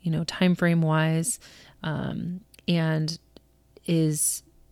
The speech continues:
realistic enough so that we can actually accomplish it. So there's, there's kind of a few things that go under this. So when I say realistic, I mean, you know, picking a goal that isn't too big or isn't too small. Um, and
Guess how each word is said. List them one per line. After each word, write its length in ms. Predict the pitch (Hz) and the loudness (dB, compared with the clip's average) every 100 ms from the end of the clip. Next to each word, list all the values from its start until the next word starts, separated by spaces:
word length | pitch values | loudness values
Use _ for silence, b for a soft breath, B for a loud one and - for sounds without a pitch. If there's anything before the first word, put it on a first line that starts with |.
| _ | _
realistic 800 | 175 175 170 156 175 - 175 160 | 0 4 4 4 2 0 -2 0
enough 400 | 160 151 - 170 | -2 -2 -4 -4
so 160 | - 165 | -4 0
that 180 | 156 - | 0 -2
we 120 | 156 | -4
can 160 | 160 | -6
actually 480 | - - - - 160 | -6 -8 -8 -6 -4
accomplish 560 | - - - - 165 - | -4 -6 -8 -6 -4 -2
it. 240 | - - | -4 -4
So 100 | - | -2
there's, 340 | 180 180 - - | 0 0 -2 -4
there's 180 | 190 180 | -4 -4
kind 220 | - - | -6 -4
of 100 | 185 | 0
a 80 | 156 | 0
few 220 | - 160 | -2 -4
things 300 | - 139 - | -4 -4 -4
that 160 | - - | -4 -2
go 120 | 151 | -2
under 260 | - 156 - | -2 -4 -4
this. 240 | - 165 | -4 -6
So 320 | - 170 165 B B B B | -4 -2 -2 B B B B
when 100 | 175 | -2
I 40 | |
say 180 | 175 190 | 2 2
realistic, 680 | 180 156 151 151 - 156 147 | 2 2 0 -2 0 0 0
I 120 | - | -2
mean, 380 | 156 156 156 147 - - - _ _ _ _ - | 0 0 0 -2 -8 -20 -20 _ _ _ _ -8
you 100 | - | 0
know, 120 | 170 - | 0 0
picking 560 | - 170 180 170 165 B B B B | 0 2 4 4 2 B B B B
a 100 | - | 0
goal 480 | 170 - 160 156 156 | 2 4 4 6 4
that 260 | 160 - - | 2 -2 -2
isn't 300 | - 160 160 | -2 0 0
too 160 | 160 165 | 2 2
big 400 | 160 160 165 - | 4 4 2 -2
or 80 | - | -2
isn't 340 | 160 165 147 | -2 -2 -4
too 140 | - | -4
small. 600 | 156 - - - - 175 - B B - | -4 -4 -6 -4 -4 -4 -6 B B -12
Um, 440 | - - - - - _ - | -8 -8 -6 -8 -10 _ -6
and 360 | 165 160 175 | -2 0 -2